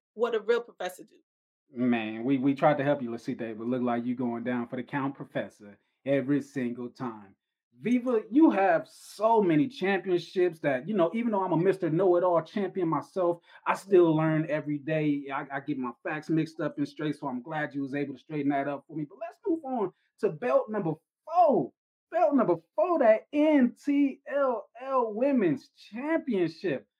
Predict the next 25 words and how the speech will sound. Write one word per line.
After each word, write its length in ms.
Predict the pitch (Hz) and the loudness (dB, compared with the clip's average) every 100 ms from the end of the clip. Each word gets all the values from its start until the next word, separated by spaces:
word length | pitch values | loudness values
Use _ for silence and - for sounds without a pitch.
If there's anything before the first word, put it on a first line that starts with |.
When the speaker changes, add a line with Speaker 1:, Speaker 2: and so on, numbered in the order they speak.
| _ - | _ -8
Speaker 2:
Let 200 | 269 277 | -6 -6
the 60 | 190 | -8
viewers 420 | 226 247 240 226 | -4 -2 -2 -4
and 100 | 208 | -4
the 60 | |
listeners 420 | 202 214 220 190 175 | -2 -2 -2 -4 -4
know 180 | 208 | -4
what 240 | 196 185 - | -2 -4 -4
that 200 | 208 214 | -6 -4
promotion 380 | 202 190 180 175 | -4 -4 -4 -6
is 120 | 156 | -4
all 180 | 165 160 | -4 -6
about 280 | 156 156 147 | -4 -4 -4
and, 180 | 139 139 | -6 -6
and 220 | 147 139 131 - _ _ _ | -8 -8 -10 -18 _ _ _
what 260 | 131 190 175 | -2 0 0
it 140 | 165 | 0
took 180 | 208 202 | -4 -4
to 60 | |
become, 560 | 156 156 - 180 165 156 _ | -8 -8 -6 -6 -6 -10 _
become 320 | 151 156 170 160 | -10 -4 -2 0
their, 260 | 147 143 | -2 -6
uh, 80 | 143 | -10
women's 360 | 131 147 131 - | -6 -4 -4 -8
champion. 200 | 151 | -14